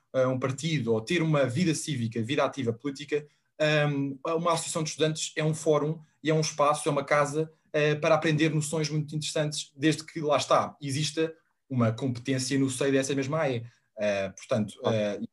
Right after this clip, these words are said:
Speaker 1: exista também uma liderança também boa, exista também uma boa gestão, porque aprende-se muito, né, nestes dois fóruns. Eh, eu acho que, ehm, esta noção é muito importante. Eh, há instrumentos que nós, eh, que nós conseguimos, que nós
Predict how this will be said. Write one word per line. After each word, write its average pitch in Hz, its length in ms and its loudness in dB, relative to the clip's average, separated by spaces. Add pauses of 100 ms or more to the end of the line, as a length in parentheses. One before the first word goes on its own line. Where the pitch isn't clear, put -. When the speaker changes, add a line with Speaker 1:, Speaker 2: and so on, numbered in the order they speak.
Speaker 1:
exista 117 320 -2
também 120 240 2
uma 120 180 2
liderança 127 420 -2
também 123 220 -4
boa, 165 280 -2
exista 104 260 -8
também 107 200 -8
uma 117 120 -2
boa 120 180 -2
gestão, 147 380 -2 (300)
porque - 140 -6
aprende-se 196 300 0
muito, 196 240 0 (220)
né, 131 420 0
nestes 147 320 -2
dois 135 200 0
fóruns. 90 500 -8
Eh, 120 260 2
eu 139 140 2
acho 147 280 2
que, 160 180 -6 (240)
ehm, 147 580 0
esta 151 380 0
noção 156 240 -2
é 156 40 0
muito 156 220 -2
importante. 165 400 -4 (280)
Eh, 143 300 2
há 151 180 6
instrumentos 160 500 -2
que - 100 -14
nós, 135 360 0
eh, 123 260 2
que 117 140 -10
nós 127 220 -4
conseguimos, 147 500 -8
que - 120 -12
nós 120 300 -2